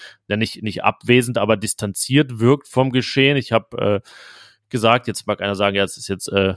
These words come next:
ganz, ganz, äh, <laughs> geschickt ausgedrückt, weil es ja Gerüchte darum gibt, dass er österreichischer Nationaltrainer werden könnte. Er wirkt immer wie so ein Nationaltrainer, der die Spieler nur alle paar Wochen sieht und sie jetzt dann gar nicht so hart angeht und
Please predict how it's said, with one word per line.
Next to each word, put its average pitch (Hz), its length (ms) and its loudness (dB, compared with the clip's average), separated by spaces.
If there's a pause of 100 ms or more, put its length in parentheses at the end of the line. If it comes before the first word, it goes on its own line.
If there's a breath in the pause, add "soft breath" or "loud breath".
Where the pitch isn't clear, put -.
(100)
ganz, 98 280 -6
ganz, 104 280 -2
äh, 98 180 -2
<laughs> - 280 -4
geschickt 131 400 -2
ausgedrückt, 107 520 -2
weil 101 120 2
es - 60 -12
ja 101 100 0
Gerüchte 98 380 -4
darum 98 240 2
gibt, - 240 -6
dass 98 140 -4
er 98 220 0
österreichischer 98 520 -4
Nationaltrainer 104 720 -2
werden 113 180 0
könnte. 120 220 -4
Er 98 60 -4
wirkt 127 160 -2
immer 143 240 2
wie 120 60 0
so 110 120 -2
ein 104 60 -2
Nationaltrainer, 107 800 0
der 104 220 2
die 98 140 -10
Spieler 113 340 -2
nur 104 160 -2
alle 110 140 -2
paar 107 200 -4
Wochen 107 280 -2
sieht 131 300 -4
und 110 140 -6
sie 101 100 -8
jetzt 101 240 -6
dann 101 160 -6
gar 107 140 0
nicht 113 160 -6
so 110 280 0
hart 110 340 2
angeht 117 580 0
und 101 280 -10